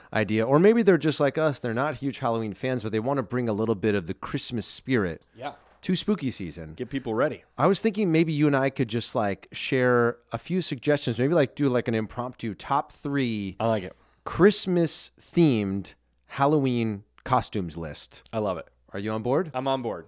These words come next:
Speaker 1: All right. You wanna go
Speaker 2: Um,
Speaker 1: first?
Speaker 2: sure, I'll go first.
Speaker 1: Okay.
Speaker 2: Also, I have to say, my daughter, her Halloween costume just came in the other day, and she's being a reindeer.
Speaker 1: That's so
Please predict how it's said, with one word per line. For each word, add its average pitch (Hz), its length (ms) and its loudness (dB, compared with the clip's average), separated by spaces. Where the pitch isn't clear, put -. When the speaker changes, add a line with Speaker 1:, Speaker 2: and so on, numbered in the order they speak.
Speaker 1:
All 117 80 0
right. 90 200 -4
You 107 120 -4
wanna 110 120 -4
go 107 80 -2
Speaker 2:
Um, 135 160 4
Speaker 1:
first? - 340 -4
Speaker 2:
sure, 196 240 -2
I'll 135 80 -4
go 143 100 -8
first. 113 300 -12
Speaker 1:
Okay. 113 120 -12
Speaker 2:
Also, 160 420 4
I 135 120 4
have 139 120 2
to - 40 -14
say, 143 300 -2
my 131 220 0
daughter, 131 640 2
her 123 560 0
Halloween 117 340 -4
costume 104 380 -10
just 98 180 -12
came 101 180 -10
in 101 100 -10
the 95 80 -6
other 95 160 -6
day, 101 180 -6
and 98 120 -16
she's 107 200 -10
being 107 180 -8
a 95 60 -8
reindeer. 95 420 -10
Speaker 1:
That's - 140 -20
so - 80 -20